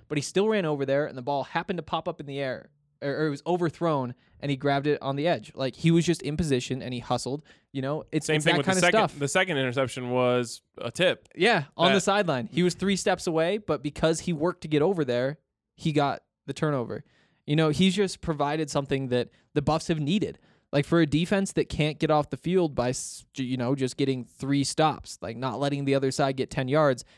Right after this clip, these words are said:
Speaker 1: having a guy who's forcing this many turnovers is massive.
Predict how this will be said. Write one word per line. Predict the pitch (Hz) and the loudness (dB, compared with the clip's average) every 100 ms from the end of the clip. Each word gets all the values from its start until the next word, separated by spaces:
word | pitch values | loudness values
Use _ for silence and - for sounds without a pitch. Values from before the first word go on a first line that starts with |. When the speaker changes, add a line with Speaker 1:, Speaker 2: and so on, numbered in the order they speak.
| _ | _
Speaker 1:
having | - 170 180 180 | -6 -2 0 0
a | 151 | 0
guy | 143 139 135 | 0 0 0
who's | 131 - | -4 -4
forcing | - 160 156 143 | -2 -2 -2 -4
this | 143 | -4
many | 135 117 | -6 -6
turnovers | - 208 160 123 120 - | -2 0 2 0 -2 -4
is | 117 113 | -12 -12
massive. | 120 143 160 165 160 - 143 | -14 -8 -4 -2 -4 -6 -16